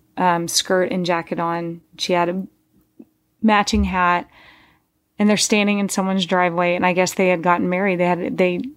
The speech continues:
you know, I think it was them and just, I, you know, I don't even know who attended the wedding, but there isn't a pi-, that's the only picture that exists. And then,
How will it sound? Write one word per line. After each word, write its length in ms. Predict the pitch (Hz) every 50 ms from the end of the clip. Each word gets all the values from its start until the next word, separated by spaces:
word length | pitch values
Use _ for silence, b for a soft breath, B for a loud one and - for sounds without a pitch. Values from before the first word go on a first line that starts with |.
| _
you 120 | - 190 185
know, 140 | 185 180
I 120 | 180 185 180
think 180 | - 185 175
it 60 | 185 180
was 160 | 180 170 156
them 280 | 165 180 180 180 180
and 300 | - 147 - - - -
just, 400 | - - 180 180 - - - - b b b b b b b b b b _ _ _ _ _ _ _ _ _ _ _ _ _ _ _ _ _ _ _ _ _ _ _ _ _ _ _ -
I, 80 | 190
you 120 | 196 202 202
know, 100 | 208 202
I 120 | 202 202
don't 120 | 208 233
even 140 | 220 196 190
know 120 | 190 196 190
who 160 | 170 202 226
attended 400 | 226 220 - 175 170 170 175 165
the 80 | 175
wedding, 420 | 175 175 175 175 180 175 180 180 170 _ b b b b b b b b
but 100 | _ 185
there 140 | - 240 233
isn't 200 | 233 220 208 220
a 60 | 220
pi-, 160 | 185 - 202 196
that's 260 | - 214 202 - -
the 100 | 214 190
only 220 | 196 202 208 202
picture 300 | - - 190 - - 190
that 140 | 175 180 170
exists. 680 | 170 165 170 170 190 180 165 160 - - - - - _ _ _ _ _ _ _ _ _ _ _ _ _ _ _ _ _ _ _ _ _ _ _ _ _ _ _ _ _ _
And 200 | 196 196 196 190
then, 420 | 190 185 185 185 185 185 185 180